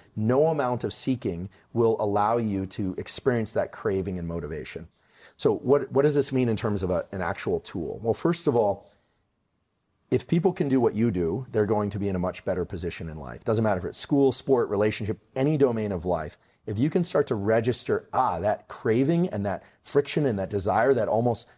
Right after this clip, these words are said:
kind of low level of agitation, sometimes high level of agitation, that is that I'm trying to impose my will on the world in a benevolent way, we hope.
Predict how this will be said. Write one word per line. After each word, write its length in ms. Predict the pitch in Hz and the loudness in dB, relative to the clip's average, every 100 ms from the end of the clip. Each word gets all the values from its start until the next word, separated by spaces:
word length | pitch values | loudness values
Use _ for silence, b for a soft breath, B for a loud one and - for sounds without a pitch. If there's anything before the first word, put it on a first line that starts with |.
| - | -10
kind 140 | 127 | -2
of 80 | 92 | -2
low 260 | 95 110 123 | 2 4 4
level 380 | 120 117 117 | 2 2 2
of 160 | 101 95 - | 0 0 0
agitation, 800 | 107 107 - 117 113 - 151 156 b - | 0 0 -4 -2 -2 0 0 -2 b -6
sometimes 380 | 117 110 117 | -4 -2 -4
high 140 | - 104 | 0 0
level 220 | 113 113 | 2 2
of 60 | 104 | 0
agitation, 540 | 98 90 107 110 131 | -2 -2 -4 -2 0
that 140 | 107 | 2
is 120 | 107 - | 0 0
that 120 | - | -6
I'm 360 | 98 98 104 92 - | -4 -4 -4 -8 -6
trying 200 | 123 104 | -4 -2
to 60 | 95 | -4
impose 460 | 95 - 117 110 | -6 -2 0 0
my 140 | 113 95 | 0 2
will 260 | 101 104 | 4 4
on 140 | 101 92 | 2 -2
the 80 | |
world 380 | 82 98 120 151 | -2 0 2 0
in 140 | - 98 | -4 -6
a 40 | |
benevolent 460 | 85 90 82 92 - | -4 -4 -2 -4 -4
way, 300 | 90 107 120 | -6 -6 -8
we 120 | 92 | -2
hope. 220 | 98 - | 0 0